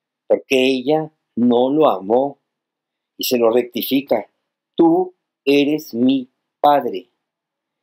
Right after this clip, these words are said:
¿Quieres hablar con mi marido?". Él dice que no. Le,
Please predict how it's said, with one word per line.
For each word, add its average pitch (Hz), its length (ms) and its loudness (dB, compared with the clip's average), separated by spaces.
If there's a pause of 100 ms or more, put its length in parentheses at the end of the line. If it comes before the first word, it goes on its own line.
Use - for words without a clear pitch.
(280)
¿Quieres 165 340 0
hablar 143 320 2
con 139 160 0
mi 123 100 0
marido?". 117 480 -6 (840)
Él 107 340 -4 (380)
dice - 200 -12
que - 120 -8
no. 147 300 -2 (720)
Le, 104 320 -4